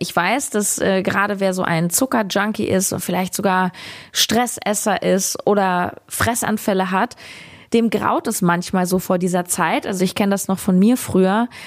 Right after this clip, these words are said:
weil einerseits, ähm, ja, freuen wir uns natürlich auf die ganzen Leckereien und Weihnachtsfeiern und Familie ganz mit Klößen und so weiter. Wir wollen uns was gönnen und wir wollen das auch genießen.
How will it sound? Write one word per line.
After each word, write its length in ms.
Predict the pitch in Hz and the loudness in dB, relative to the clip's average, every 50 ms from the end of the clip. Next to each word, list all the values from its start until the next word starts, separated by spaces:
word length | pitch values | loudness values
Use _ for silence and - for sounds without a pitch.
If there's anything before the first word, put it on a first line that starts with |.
| - - - - | -20 -20 -6 -2
weil 220 | - 196 196 190 | 0 0 0 -2
einerseits, 800 | - - 208 240 247 240 226 233 220 220 220 226 220 - - - - | -2 -2 -2 0 -2 -2 0 0 0 0 0 -2 -4 -6 -6 -4 -2
ähm, 440 | - 196 196 196 190 190 185 180 - - _ _ _ - - | 0 0 0 0 0 0 -2 -2 -4 -8 _ _ _ -16 -4
ja, 220 | - 185 180 208 220 | -2 0 0 0 -2
freuen 400 | - - - 190 185 196 240 233 | -4 -2 0 0 0 2 0 0
wir 100 | 220 - | -2 0
uns 200 | - 226 220 - | -2 -2 0 0
natürlich 460 | 208 190 - 240 208 196 208 196 - | -2 -2 0 0 2 2 2 0 -2
auf 120 | 196 190 | -4 -4
die 100 | - 202 | -4 -4
ganzen 380 | 185 190 190 196 196 - - 202 | -2 -2 -2 -2 -2 0 2 2
Leckereien 800 | 190 185 190 - 175 175 180 180 190 208 214 214 214 214 202 185 | 2 2 2 0 -2 -2 0 0 0 0 0 0 -2 -2 -2 -2
und 260 | 180 180 170 190 175 | -2 -4 -4 -4 -4
Weihnachtsfeiern 1120 | - 180 208 214 208 208 202 - - - - - 202 190 190 190 190 190 190 190 190 180 | -2 0 0 0 0 -2 -4 -6 -6 -8 -4 -2 -2 0 0 0 0 0 0 -2 -2 -2
und 240 | - 180 180 180 180 | -4 -4 -4 -6 -6
Familie 640 | - - - 196 202 208 233 254 247 214 214 214 208 | -8 -6 -2 0 2 4 4 6 6 4 4 2 2
ganz 320 | 202 214 220 214 214 - | 2 0 -2 -2 -4 -4
mit 160 | - 202 185 | -4 -4 -2
Klößen 420 | - - 233 240 269 262 262 - 226 | 0 2 4 4 4 2 0 -2 -2
und 200 | 208 269 - - | -2 -2 0 0
so 160 | - 233 190 | 0 0 0
weiter. 420 | 202 220 226 226 226 240 233 240 - - - - - - - - - _ _ | 0 -2 -2 0 0 0 -2 -2 -4 -10 -16 -16 -16 -18 -18 -20 -20 _ _
Wir 200 | - 202 202 190 | -2 0 0 2
wollen 220 | 185 208 220 226 226 | 2 2 2 2 0
uns 220 | 214 - - - | -2 -4 -4 -4
was 180 | 175 - - - | -4 -4 -2 0
gönnen 380 | 220 220 233 254 254 254 233 | 0 0 2 0 0 -2 -2
und 120 | 208 190 185 | -2 0 0
wir 120 | 202 185 | 0 0
wollen 200 | 190 196 202 208 | 2 0 0 0
das 200 | 202 202 - 202 | -2 -2 -2 -2
auch 180 | 190 175 - - | -4 -4 -2 0
genießen. 640 | 190 180 185 208 247 294 285 - - 208 220 277 | 2 4 4 6 4 4 2 2 0 0 0 0